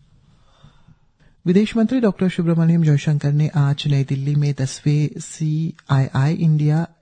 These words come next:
एलएसी सम्मेलन को संबोधित किया। उन्होंने वैश्विक आर्थिक परिदृश्य का उल्लेख करते हुए कहा कि दुनिया एक अनिश्चितता और अस्थिरता दौर से गुजर रहा है। उन्होंने कहा है कि कोविड महामारी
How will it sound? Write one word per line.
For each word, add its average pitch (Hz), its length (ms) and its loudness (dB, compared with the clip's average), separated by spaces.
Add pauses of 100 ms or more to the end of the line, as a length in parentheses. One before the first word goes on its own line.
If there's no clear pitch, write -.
(180)
एलएसी 151 960 -2 (140)
सम्मेलन 170 400 2
को 147 160 -4
संबोधित 131 560 -2
किया। 135 300 -2 (380)
उन्होंने 139 300 0
वैश्विक 135 420 -4
आर्थिक 135 300 -2
परिदृश्य 139 500 -2
का 143 200 0
उल्लेख 139 460 0
करते 147 280 -4
हुए 127 140 -2
कहा 156 320 0 (360)
कि 190 80 -2
दुनिया 196 320 2
एक - 240 -4
अनिश्चितता 147 720 0
और 143 320 0
अस्थिरता 143 640 -2
दौर 135 240 0
से 160 180 -4
गुजर 139 280 2
रहा 127 260 -2
है। 127 220 -2 (440)
उन्होंने 165 300 2
कहा 151 260 -2
है 147 120 0
कि 165 120 -6
कोविड 139 400 -4
महामारी 175 640 0